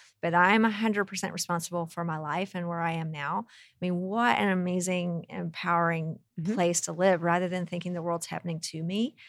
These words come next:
Speaker 1: Now I think and believe, I know, I don't just think, I know the world's happening for me.
Speaker 2: Mm-hmm.
Speaker 1: And that's a place of, uh, power. And so, y-, you know, in as much as you can engage in a coaching relationship to get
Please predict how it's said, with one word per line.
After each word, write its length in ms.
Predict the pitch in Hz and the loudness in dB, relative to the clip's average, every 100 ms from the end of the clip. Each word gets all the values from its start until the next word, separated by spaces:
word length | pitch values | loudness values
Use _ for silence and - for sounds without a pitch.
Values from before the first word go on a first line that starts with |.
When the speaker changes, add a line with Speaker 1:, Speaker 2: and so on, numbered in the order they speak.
| - _ | -20 _
Speaker 1:
Now 240 | 170 170 | 2 2
I 120 | 170 | 2
think 320 | 175 175 165 - _ _ | 0 -6 -6 -8 _ _
and 220 | - 180 170 | -8 -6 -4
believe, 380 | 175 165 185 | -4 -2 0
I 80 | 175 | 0
know, 480 | 170 180 175 - - | 0 2 2 2 -4
I 140 | - 165 - | -10 -10 -6
don't 260 | - 175 - - | -2 -2 -4 -10
just 160 | 170 | -10
think, 300 | - 175 135 | -4 -4 -4
I 100 | 156 | -6
know 380 | 170 185 196 202 | -4 0 2 2
the 80 | 175 | 0
world's 240 | 170 165 | -2 -4
happening 420 | - 165 170 160 - - | -4 -4 -4 -6 -8 -8
for 240 | 165 160 | -2 -2
me. 340 | 190 214 254 254 - | 0 -2 -4 -8 -10
Speaker 2:
Mm-hmm. 140 | 170 170 | -6 -4
Speaker 1:
And 120 | 180 | -2
that's 240 | 180 170 185 | -2 -2 -4
a 80 | |
place 400 | 170 - 175 170 | -4 -4 -4 -2
of, 280 | 175 175 170 | -2 -4 -6
uh, 300 | 165 165 156 175 | -6 -4 -6 -10
power. 640 | - 165 220 349 - 165 - - - _ | -8 -2 2 2 2 -2 -14 -20 -20 _
And 180 | - 185 | -2 0
so, 200 | 180 185 | 0 0
y-, 60 | 165 - | -2 -10
you 340 | - - 196 | -14 -8 -2
know, 120 | 180 185 | 0 2
in 100 | 208 | 2
as 140 | 208 | 2
much 240 | 202 185 | 0 0
as 120 | 170 180 | -2 -2
you 80 | |
can 200 | 175 175 | -2 -2
engage 340 | 175 170 170 170 | -2 0 -2 -2
in 60 | |
a 60 | 170 | -4
coaching 320 | 165 175 - | -4 -6 -2
relationship 500 | 180 175 170 180 180 170 | 0 0 0 -2 -4 -6
to 120 | 160 | -10
get 320 | - 170 165 | -4 -4 -4